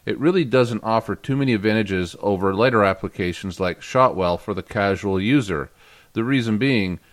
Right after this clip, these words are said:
a J peg is the finished product. There is only so much you can do with a J peg file. Don't get me wrong,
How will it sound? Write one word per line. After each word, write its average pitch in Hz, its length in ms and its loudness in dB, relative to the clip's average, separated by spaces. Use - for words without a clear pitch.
a 95 80 -6
J 127 280 2
peg 104 420 0
is 113 320 -2
the 107 160 0
finished 101 380 -2
product. 98 540 -2
There 120 240 2
is 120 260 2
only 139 200 0
so 139 160 -2
much 127 240 0
you 113 80 -2
can 107 100 -4
do 127 140 2
with 135 100 -2
a 107 60 -4
J 110 200 0
peg 95 280 -4
file. 78 400 -4
Don't 180 160 -4
get 180 100 0
me 143 120 2
wrong, 110 380 4